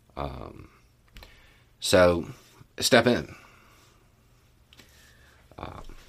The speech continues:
and the other side to it is you were at a party. You know, you said that you kinda let it go when it seemed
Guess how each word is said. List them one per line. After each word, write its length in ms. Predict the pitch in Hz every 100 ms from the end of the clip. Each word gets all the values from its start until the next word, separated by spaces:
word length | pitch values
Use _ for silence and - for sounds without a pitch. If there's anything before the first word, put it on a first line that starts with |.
| - - - - - - -
and 300 | 151 143 104
the 120 | 127
other 160 | 139 123
side 340 | 107 107 127
to 160 | 92 78
it 200 | 82 -
is 360 | 82 85 78
you 100 | 95
were 80 | 95
at 80 | 85
a 40 |
party. 440 | 80 - 117 - - - _ _ _ _ _ - - - - - - - - _ - _ -
You 120 | 85
know, 80 | 78
you 240 | 71 95
said 240 | - 95
that 100 | 85
you 160 | 73 90
kinda 240 | 90 92
let 160 | 82 85
it 80 | 73
go 500 | 101 110 95 92 82
when 280 | 85 82 82
it 200 | - 78
seemed 680 | - - 113 92 85 90